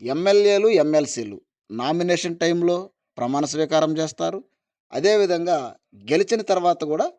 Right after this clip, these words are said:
ప్రమాణ స్వీకారం చేస్తారు. ఇది కూడా గుర్తుపెట్టుకోండి. సుప్రీంకోర్టు న్యాయమూర్తులు, హైకోర్టు న్యాయమూర్తులు, కాగ్, comptroller and auditor general, వీరందరి యొక్క ప్రమాణ స్వీకారాల గురించి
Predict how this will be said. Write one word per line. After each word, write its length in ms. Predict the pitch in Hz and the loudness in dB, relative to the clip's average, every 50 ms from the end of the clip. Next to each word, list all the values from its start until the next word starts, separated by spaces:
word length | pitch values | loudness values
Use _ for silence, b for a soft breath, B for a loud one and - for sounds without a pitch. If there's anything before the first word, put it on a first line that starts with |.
| _ _ _ _ _ _ - | _ _ _ _ _ _ 0
ప్రమాణ 300 | 147 156 165 160 156 156 | 0 2 2 2 0 0
స్వీకారం 500 | - - 131 127 - 120 113 117 151 - - | -2 -6 -8 -8 -8 -8 -8 -8 -8 -6 -6
చేస్తారు. 500 | 165 123 - _ - 98 95 90 _ _ _ _ _ _ _ _ _ _ _ _ - | -6 -6 -8 _ -18 -18 -18 -20 _ _ _ _ _ _ _ _ _ _ _ _ -8
ఇది 140 | 127 143 147 | -4 -2 0
కూడా 200 | 139 147 170 180 | 0 0 0 0
గుర్తుపెట్టుకోండి. 720 | 160 131 - - 101 101 95 - - - 87 78 - _ _ _ _ _ _ _ _ _ _ | -4 -6 -8 -10 -18 -18 -18 -20 -20 -20 -20 -20 -20 _ _ _ _ _ _ _ _ _ _
సుప్రీంకోర్టు 760 | - - 156 156 _ - 190 196 202 190 185 180 175 175 180 | -8 -8 -8 -4 _ 4 4 4 4 2 0 -2 -2 -2 -2
న్యాయమూర్తులు, 760 | 151 131 120 123 143 147 151 156 165 175 - - 277 262 240 - _ _ _ _ _ _ _ - | -4 -4 -4 -4 -4 -4 -2 -4 -4 -6 -6 -10 -10 -10 -12 -16 _ _ _ _ _ _ _ -4
హైకోర్టు 480 | 120 143 160 160 - 180 175 170 - 170 | -2 -2 -2 -2 -2 -4 -4 -4 -4 -6
న్యాయమూర్తులు, 840 | 147 127 117 123 135 147 151 156 151 147 - - 151 160 180 - _ _ _ _ _ _ _ _ _ - | -8 -6 -6 -6 -6 -4 -4 -4 -6 -6 -8 -10 -10 -10 -10 -12 _ _ _ _ _ _ _ _ _ -6
కాగ్, 440 | - 160 156 170 170 147 117 101 101 - _ _ _ - 147 | 0 2 4 6 4 4 2 -2 -14 -20 _ _ _ -2 0
comptroller 520 | 151 175 175 - - 190 196 190 196 196 202 - - 135 | 0 0 -2 0 2 4 6 6 6 4 2 2 -4 -4
and 120 | 139 131 127 | -2 0 0
auditor 400 | 135 143 139 131 - 151 147 143 | 0 -2 -2 -4 -4 -4 -4 -4
general, 380 | 113 127 123 120 113 120 110 80 _ _ _ _ _ _ _ _ _ _ - | -4 -6 -6 -6 -8 -12 -18 -20 _ _ _ _ _ _ _ _ _ _ -6
వీరందరి 540 | 120 135 135 139 151 170 190 202 220 220 196 | -4 -4 -2 -2 -4 -4 -2 0 2 2 2
యొక్క 460 | 160 147 - - 175 160 139 127 123 - _ _ _ _ _ _ - | 2 0 -2 -2 0 0 0 -2 -6 -12 _ _ _ _ _ _ 0
ప్రమాణ 380 | - 135 139 160 175 185 190 185 | 0 2 2 2 2 2 2 0
స్వీకారాల 640 | - - 147 139 139 - 147 143 143 139 139 139 | -2 -4 -6 -6 -4 -2 0 2 2 2 2 0
గురించి 540 | 131 110 113 113 113 113 - - - 277 | -2 -4 -8 -12 -12 -12 -12 -10 -12 -12